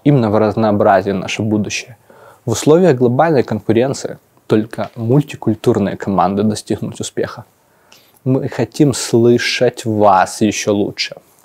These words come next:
вникать еще глубже и доставлять вам еще более выверенные продукты. До конца года мы планируем присутствовать в каждой стране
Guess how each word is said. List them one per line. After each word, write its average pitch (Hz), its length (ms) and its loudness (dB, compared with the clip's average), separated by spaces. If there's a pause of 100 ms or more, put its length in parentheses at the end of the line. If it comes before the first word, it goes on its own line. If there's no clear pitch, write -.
вникать 123 840 0
еще 123 280 2
глубже 123 480 4
и - 160 -4
доставлять 113 840 2 (120)
вам 110 680 0 (300)
еще 110 380 0
более 113 720 2
выверенные 107 640 0
продукты. 101 580 -8 (840)
До 110 160 2
конца 107 300 -2
года 110 480 2 (260)
мы 110 140 2
планируем 110 600 0 (220)
присутствовать - 840 -4 (220)
в - 160 -20
каждой 104 540 -2 (120)
стране 98 600 -6